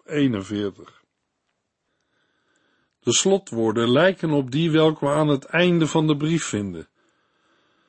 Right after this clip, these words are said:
Met Romeinen elf, vers zesendertig wordt dan ook het hoofddeel over de verkiezing van Israël afgesloten.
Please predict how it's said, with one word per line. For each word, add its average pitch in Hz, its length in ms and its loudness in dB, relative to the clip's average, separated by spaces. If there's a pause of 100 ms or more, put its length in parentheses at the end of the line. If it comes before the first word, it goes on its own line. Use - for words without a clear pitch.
(220)
Met 120 180 -2
Romeinen 123 520 2
elf, 135 280 2
vers - 300 -2
zesendertig 131 800 0
wordt 143 220 2
dan 143 120 2
ook 131 140 0
het 123 140 -2
hoofddeel 165 840 2
over 139 320 2
de 127 120 2
verkiezing 151 680 0
van 123 220 -2
Israël 135 520 0
afgesloten. 107 800 -4